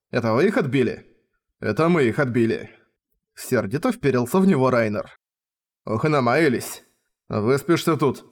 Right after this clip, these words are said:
когда все приходится разгребать. А ещё тут парень. Демон не иначе». «Какой демон?» «Да я всё о своём». В глазах Сиона промелькнуло удивление.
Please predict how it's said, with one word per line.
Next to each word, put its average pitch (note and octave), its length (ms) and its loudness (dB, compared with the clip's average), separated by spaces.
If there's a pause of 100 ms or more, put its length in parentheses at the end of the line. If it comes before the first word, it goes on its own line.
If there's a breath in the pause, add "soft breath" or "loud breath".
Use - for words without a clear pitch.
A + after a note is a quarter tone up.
(160)
когда C3 320 0
все - 240 -2
приходится C3 500 -2
разгребать. C3 600 -2 (460)
А F#2+ 120 -6
ещё G2+ 320 -2
тут F3 240 -4
парень. C3+ 360 0 (500)
Демон C#3 500 0
не D3+ 140 4
иначе». C3 440 -2 (600)
«Какой D#3+ 320 2
демон?» A2 380 -4 (540)
«Да A2 320 0
я E3 180 4
всё B2 200 -2
о - 20 -2
своём». A2 520 -4 (680)
В A2+ 160 -2
глазах E3+ 340 0
Сиона G3+ 380 0
промелькнуло D3 560 0
удивление. B2+ 880 0